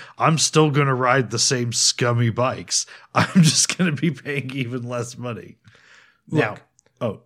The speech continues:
Speaker 1: okay.
Speaker 2: this is, this is the perfect time to self-gift around Christmas time.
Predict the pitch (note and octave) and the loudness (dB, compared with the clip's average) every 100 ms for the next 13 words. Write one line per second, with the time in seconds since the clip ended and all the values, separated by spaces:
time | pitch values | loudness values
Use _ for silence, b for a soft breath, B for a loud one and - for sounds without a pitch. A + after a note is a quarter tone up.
0 | A2+ G#2+ C3+ F3+ G3 G3+ F3 D#3 F3+ A#3 | -10 -10 -2 -2 -2 -4 -6 -4 -2 -2
1 | G#3+ - G3 F#3+ F3+ - D#3+ D3+ C3+ - | -4 -2 -2 0 -4 -8 -8 -8 -8 -10
2 | B2 - B2 B2 - C3+ A2+ - - _ | -6 -4 -6 -8 -12 -12 -12 -14 -20 _
3 | _ _ - B2+ A2 G#2 - G#2+ - A2 | _ _ -10 -8 -8 -12 -14 -14 -14 -18
4 | - G2 F#2 | -18 -16 -18